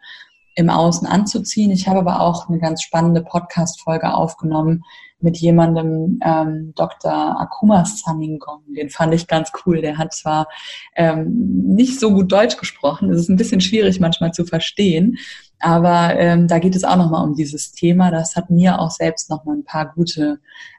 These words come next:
ähm, Inputs gegeben. Also so für kostenlosen Content, ähm, würde ich das auf jeden Fall auch nochmal empfehlen.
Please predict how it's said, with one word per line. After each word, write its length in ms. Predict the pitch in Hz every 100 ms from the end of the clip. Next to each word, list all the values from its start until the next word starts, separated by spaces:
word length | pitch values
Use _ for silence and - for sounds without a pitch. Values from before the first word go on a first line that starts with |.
| -
ähm, 420 | 156 151 147 147
Inputs 460 | - 185 185 160 -
gegeben. 400 | 143 139 147 143
Also 160 | 147 143
so 120 | 151
für 160 | -
kostenlosen 600 | 156 170 165 156 151 147 143
Content, 680 | 160 160 - 156 156 147 -
ähm, 480 | 151 147 147 147 143 _
würde 160 | 151 147
ich 100 | -
das 160 | 160
auf 160 | 165 -
jeden 140 | 156
Fall 160 | 135 -
auch 80 | 147
nochmal 420 | 151 147 139 139 - - - - _
empfehlen. 720 | 147 139 - 143 143 147 143